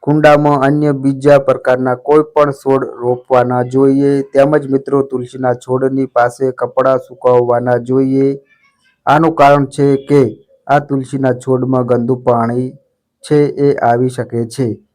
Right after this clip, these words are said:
કે જેથી તે અશુભ માનવામાં આવે છે. તેમજ મિત્રો, જ્યારે પણ તમે તુલસીના પાન તોડો છો, તો તેને નખથી ન તોડવા જોઈએ. આ વસ્તુ બહુ અશુભ માનવામાં આવે છે. તેમજ મિત્રો, જો તુલસીના પાંદડા છે એ સુકાઈને નીચે ખરી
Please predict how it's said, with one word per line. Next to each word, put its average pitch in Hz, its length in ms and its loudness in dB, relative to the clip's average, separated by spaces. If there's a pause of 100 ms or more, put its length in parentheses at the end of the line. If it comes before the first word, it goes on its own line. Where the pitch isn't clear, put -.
(160)
કે 160 100 2
જેથી 143 340 -2
તે 151 240 0 (480)
અશુભ 147 380 -2
માનવામાં 117 600 0
આવે 104 460 -4
છે. 107 220 -8
તેમજ 147 440 0
મિત્રો, 143 380 -4
જ્યારે 127 320 2
પણ 123 240 -2
તમે 123 240 -2
તુલસીના 120 560 -8
પાન 117 380 -2
તોડો 120 440 -4
છો, 135 340 -4 (440)
તો 151 160 4
તેને 127 360 0
નખથી 120 400 -6
ન 120 140 -4
તોડવા 113 460 -2
જોઈએ. 113 640 -2 (640)
આ 147 120 4
વસ્તુ 151 380 0
બહુ 135 280 4 (420)
અશુભ 131 360 -4
માનવામાં 113 540 -2
આવે 110 340 0
છે. 117 220 -6
તેમજ 156 400 2
મિત્રો, 151 340 0
જો 147 240 0
તુલસીના 131 520 -6
પાંદડા 123 440 0
છે 135 180 -6
એ 127 260 0
સુકાઈને 123 580 -2
નીચે 120 400 -8
ખરી 120 420 -8